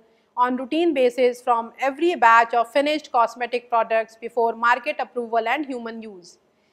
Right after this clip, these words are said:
Generally, the microbiological testing or controls comprise the counting of bacterial cells if present in the finished cosmetic products and testing of efficacy of preservatives at different levels.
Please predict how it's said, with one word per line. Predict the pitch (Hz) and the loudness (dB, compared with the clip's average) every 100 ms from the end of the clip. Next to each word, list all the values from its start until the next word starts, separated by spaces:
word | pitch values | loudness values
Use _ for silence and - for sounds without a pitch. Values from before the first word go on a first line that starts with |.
| _ _ | _ _
Generally, | 247 277 285 294 302 294 | -2 0 2 2 0 -2
the | |
microbiological | 240 240 269 311 277 269 269 277 285 | -2 -2 -2 2 4 4 0 -2 0
testing | 277 269 302 285 | -2 -2 -6 -6
or | 269 | -2
controls | 254 240 247 240 254 254 | -2 -2 2 4 2 -2
comprise | 233 220 226 233 233 | -6 -2 0 0 -2
the | 240 | -4
counting | 269 294 311 330 | -4 -4 -6 -6
of | 330 | -6
bacterial | 233 226 285 294 294 294 | -4 -4 -6 -2 0 0
cells | 269 233 226 - | 0 -2 -2 -6
if | 285 339 - | -8 -6 -2
present | 247 233 240 254 | 0 0 -2 -4
in | 233 | -8
the | 220 | -6
finished | 269 277 302 - | -4 -4 -6 -4
cosmetic | 226 220 247 240 254 240 | -2 -2 -6 -10 -8 -4
products | 240 240 247 240 _ _ _ 226 | -2 0 -2 -4 _ _ _ -2
and | 233 226 254 | 0 0 -2
testing | 285 - 339 | -2 -2 -4
of | 349 339 | -4 -4
efficacy | 254 277 277 277 302 | -4 -4 -6 -4 -2
of | 285 294 | -2 0
preservatives | 240 240 240 233 247 240 240 226 | -2 -2 0 0 0 -2 0 0
at | 220 214 | 2 2
different | 262 294 269 269 | -4 -2 -4 -4
levels. | 233 202 190 175 - | -6 -4 -6 -10 -20